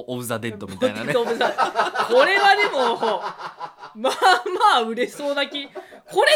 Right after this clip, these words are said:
Speaker 2: ちょっとどう？アイダホ州の人。
Speaker 1: そうですね。
Speaker 2: あ、売れそうだ。しかも
Speaker 1: そうですね。
Speaker 2: 超低予算だと思うよ。
Speaker 1: そうですね。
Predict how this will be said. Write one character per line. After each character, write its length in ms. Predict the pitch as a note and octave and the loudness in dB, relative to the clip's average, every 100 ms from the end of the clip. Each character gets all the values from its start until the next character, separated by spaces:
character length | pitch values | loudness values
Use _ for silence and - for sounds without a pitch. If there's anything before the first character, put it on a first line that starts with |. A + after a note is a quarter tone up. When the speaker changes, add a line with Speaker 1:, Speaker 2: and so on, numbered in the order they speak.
| A4+ | 4
Speaker 2:
ち 60 | D5 C#5 | 2 2
ょ 40 | |
っ 20 | A3 | 8
と 200 | - D#4 | 8 8
ど 40 | |
う？ 20 | G3 | 6
ア 80 | A#3 | 6
イ 80 | |
ダ 140 | B3 A#3+ | 6 4
ホ 280 | B3 A#3+ B3 | 2 0 -2
州 200 | - A3 | -4 -6
の 100 | F#3 | -6
人。 280 | - F#3+ E3 E3 - - | -8 -8 -8 -8 -12 -8
Speaker 1:
そ 180 | G3+ D#3 | -2 -2
う 40 | |
で 60 | A2 | -2
す 20 | |
ね。 240 | A2 A#2 E2+ | -4 -6 -2
Speaker 2:
あ、 160 | A3+ C4+ | 4 4
売 240 | C#4 C#4 | 4 0
れ 60 | F#4 | 2
そ 220 | C5+ C5 C5+ C5+ G#4+ | 2 2 0 0 -4
う 20 | |
だ。 60 | |
し 100 | - | -8
か 160 | - - | -2 2
も 80 | B3+ | 2
Speaker 1:
そ 100 | C#3 | 2
う 20 | |
で 40 | F#2+ | -2
す 100 | A3+ | -4
ね。 60 | |
Speaker 2:
超 100 | F4+ | -4
低 220 | - B3+ | 2 4
予 140 | C4+ C#4 | 4 0
算 160 | B3 | -4
だ 80 | F3 | -6
と 80 | F3 | -8
思 100 | D#3+ | -12
う 40 | B2 | -10
よ。 40 | |
Speaker 1:
そ 200 | G3 F3+ | 0 0
う 40 | |
で 60 | G#2+ | 0
す 40 | |
ね。 300 | F#2 F#2+ E2 | -8 -12 -14